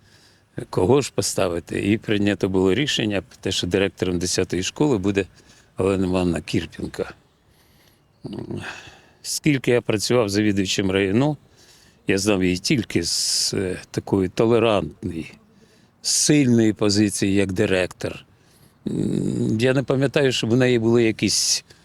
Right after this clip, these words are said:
м, скарги, е, склоки, жалоби. Все це вирішувалось толерантно і, е,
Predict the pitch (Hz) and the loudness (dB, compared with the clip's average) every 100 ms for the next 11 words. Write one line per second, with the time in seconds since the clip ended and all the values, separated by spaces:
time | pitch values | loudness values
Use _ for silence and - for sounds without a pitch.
0 | _ _ - - - 95 - - - 104 | _ _ -8 -6 -6 -4 -2 -2 0 0
1 | 87 - 92 85 90 92 92 92 - - | -2 -4 -6 -4 -4 -4 -2 -2 -2 0
2 | 120 107 101 - - 107 90 95 - - | 2 4 2 -2 -10 -6 -2 0 0 2
3 | 120 110 98 90 90 - 127 110 117 107 | 2 4 2 0 -2 -2 -2 0 0 2
4 | 113 113 117 107 107 98 - - - - | 2 2 2 2 2 0 -4 -8 -16 -20
5 | - - - 107 110 135 147 - 117 113 | -20 -10 -2 2 4 2 2 0 2 2
6 | 107 113 110 | 2 2 0